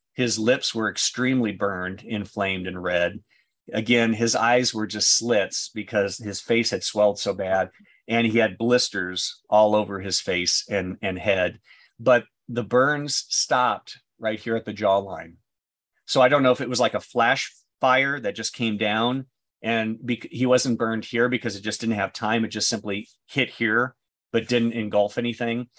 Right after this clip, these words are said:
He did have a black sooty deposit on his face, as well as his neck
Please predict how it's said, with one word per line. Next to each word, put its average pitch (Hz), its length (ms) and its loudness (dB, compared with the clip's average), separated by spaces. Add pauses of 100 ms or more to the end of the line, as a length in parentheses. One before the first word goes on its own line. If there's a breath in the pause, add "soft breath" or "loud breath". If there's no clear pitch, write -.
(300 soft breath)
He 139 160 2
did 147 220 4
have 143 220 4
a 113 100 4
black 113 400 0
sooty 127 320 -2
deposit 117 640 -2 (140)
on 107 160 -6
his 98 180 -10
face, 113 600 -4 (340)
as 113 200 -4
well 113 200 2
as 107 140 0
his 101 180 -6
neck 113 280 0